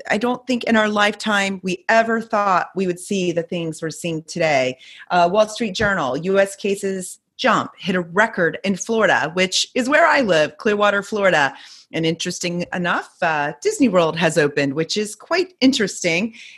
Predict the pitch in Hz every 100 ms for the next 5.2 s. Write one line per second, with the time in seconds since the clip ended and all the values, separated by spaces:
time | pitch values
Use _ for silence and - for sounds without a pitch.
0 | - 233 240 254 - 247 240 320 233 220
1 | 220 220 208 185 196 - 190 185 175 180
2 | 175 175 - 185 - 175 165 - 170 165
3 | 165 156 147 - - - 294 262 240 233
4 | - _ _ _ _ 233 233 - 254 214
5 | 202